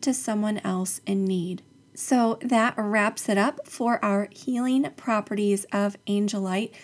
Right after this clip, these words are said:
show today. But I did want to dive into our segment, Trending This Week. In this segment, I always bring you a quick discussion on something that's happening in the world of crystal healing or something I'm really enjoying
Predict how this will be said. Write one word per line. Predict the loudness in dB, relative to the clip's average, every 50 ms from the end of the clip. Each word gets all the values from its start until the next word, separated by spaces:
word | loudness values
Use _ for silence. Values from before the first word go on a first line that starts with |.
| -20 -20 _
show | -10 -6 -2 0 2 2 2 2 0
today. | 0 -2 -2 0 0 2 2 2 2 0 -2 -4 -6 -10 -16 -18 -10 0 2
But | 4 4 4 4 4
I | 4 4 4
did | 4 4 4 4 4 4
want | 2 2 2 2
to | 2
dive | 2 2 2 2 2 2 2
into | 0 0 0 0 0 0
our | 0 0
segment, | 0 0 0 0 2 2 2 2 2 0 0 -4 -8
Trending | -10 -8 -2 0 2 2 4 4 4 4 4 2 0 -2 -2
This | -2 0 0 0 0 -2 -4 -6 -2
Week. | 2 2 2 2 0 -6 -18 -20 -20 -20 -20 -20 -8 0
In | 2 4 4
this | 4 4 2
segment, | 2 0 2 2 2 0 0 0
I | 0 0
always | 0 0 0 -2 -2
bring | -2 0 0
you | 0 0 0
a | -2 -4
quick | -2 -2 -2 -2 -2
discussion | -2 -4 -4 -2 0 -2 0 0 0 0 0 -2 -4 -8 -16 -18 -4 -2
on | 0 0 2
something | 2 0 0 2 2 0 0
that's | -2 -2 -2
happening | -2 -2 -2 0 -2 -2 0 0 2
in | 2 2
the | 2 2
world | 0 0 0 0 0 -2
of | -4 -6 -4
crystal | -2 0 0 0 0 -2 -2
healing | -2 -2 0 0 2 2 0
or | 0
something | 0 -2 -2 -2 -2 -4 -2 0
I'm | 0 0 2 2
really | 0 0 0 0 0 0
enjoying | 0 0 0 -2 -2 -2 -2 -2 -4 -6